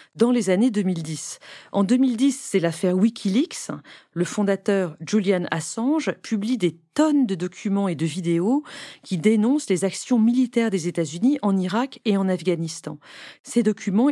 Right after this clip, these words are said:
ils lui ont été fournis par Chelsea Manning, entre autres, une analyste dans l'armée. Mais ça, à la limite, c'est une fuite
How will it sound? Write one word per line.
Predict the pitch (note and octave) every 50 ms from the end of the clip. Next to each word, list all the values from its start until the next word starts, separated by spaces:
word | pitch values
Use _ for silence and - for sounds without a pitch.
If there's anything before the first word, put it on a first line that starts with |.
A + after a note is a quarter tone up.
| -
ils | - F#3+ E3
lui | E3+
ont | F3+
été | F3+ F3 - G3
fournis | F3 - - G3 G#3+ A3+ A#3
par | A#3 - D#3+ C#3+ -
Chelsea | - - A#3+ A3+ G3+ - - A3 A3+
Manning, | G#3 F3+ E3+ E3+ F#3+ A#3+ C#4 D4 A#3 -
entre | - E3 D#3 - - -
autres, | G3+ B3+ D#4+ - - E3+ D3+ - - - - - - - - _
une | - F3+ F3+ F#3+
analyste | F#3 F#3 E3+ D#3+ G3 A#3 B3+ - - F3
dans | D#3+ E3+ E3+
l'armée. | E3 D#3+ - D#3 D3 C3+ C3+ - _ _ _ - - - - - - - - -
Mais | - G#3 A3 - -
ça, | - - - C#4 C4+
à | - - G#3+
la | F#3+ F#3+
limite, | F#3+ F#3 G3 A#3 C4 D4 D4 - -
c'est | - - G#3 G3 -
une | G3+ G3
fuite | - - - C#4 C#4 C#4 - -